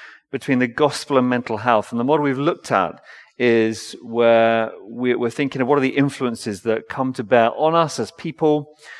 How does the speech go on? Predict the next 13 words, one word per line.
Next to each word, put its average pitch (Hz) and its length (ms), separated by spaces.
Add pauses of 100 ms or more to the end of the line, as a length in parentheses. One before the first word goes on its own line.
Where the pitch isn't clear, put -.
(180)
So, 120 560 (120)
um, 110 520 (360)
we 131 260
have, 139 220
we 135 120
live 147 300
within 160 340
a 139 60
set 143 280
of, - 240 (320)
certain 131 300
set 123 160
of 113 220